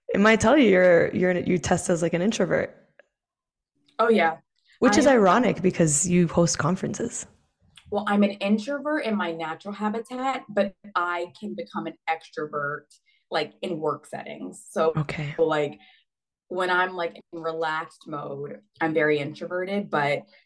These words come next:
Speaker 2: um, you know, when needed, I can become an extrovert and, like,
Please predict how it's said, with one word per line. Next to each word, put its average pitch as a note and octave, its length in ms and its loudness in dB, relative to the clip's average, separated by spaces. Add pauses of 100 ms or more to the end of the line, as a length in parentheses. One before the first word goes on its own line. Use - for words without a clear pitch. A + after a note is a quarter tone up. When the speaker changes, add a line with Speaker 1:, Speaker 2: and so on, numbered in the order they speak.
(160)
Speaker 2:
um, D3+ 600 -4 (360)
you D3+ 100 -6
know, A#2+ 480 -10 (320)
when A#3 280 0
needed, D3+ 520 -2
I D3+ 120 -2
can D3+ 220 -8
become C#3 360 -6
an C3+ 60 -6
extrovert F3+ 800 -2
and, D3 80 -8
like, - 280 -12